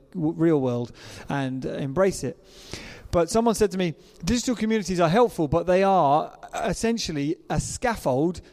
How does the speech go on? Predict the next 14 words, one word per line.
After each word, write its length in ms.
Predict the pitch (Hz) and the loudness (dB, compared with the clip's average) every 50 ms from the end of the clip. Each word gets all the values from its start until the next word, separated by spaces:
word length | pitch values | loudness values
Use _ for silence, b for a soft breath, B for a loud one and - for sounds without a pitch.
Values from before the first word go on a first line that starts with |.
| B | B
to 140 | - - 185 175 | -2 0 2 2
a 40 | |
real 260 | 165 165 180 190 185 170 | 2 2 2 2 2 2
community." 640 | - - 156 139 131 120 113 - - - 127 135 139 _ B B B B B B B B B B B | 0 -4 -2 -2 0 -2 -2 -4 -6 -8 -8 -10 -12 _ B B B B B B B B B B B
Now, 120 | 180 170 165 | -2 0 2
when 160 | 180 190 196 | 2 2 4
you're, 260 | 196 196 190 190 180 | 4 6 4 4 2
when 140 | 190 190 185 | 0 0 0
you're 80 | 180 | -2
doing 240 | 160 175 220 208 185 | 0 2 2 4 6
work 240 | 190 214 208 - - | 6 6 6 4 2
on 100 | 196 180 | -2 0
a 60 | 165 | 2
building, 560 | 151 196 233 220 170 151 139 156 185 202 - | 4 6 6 6 6 4 0 -2 -6 -10 -14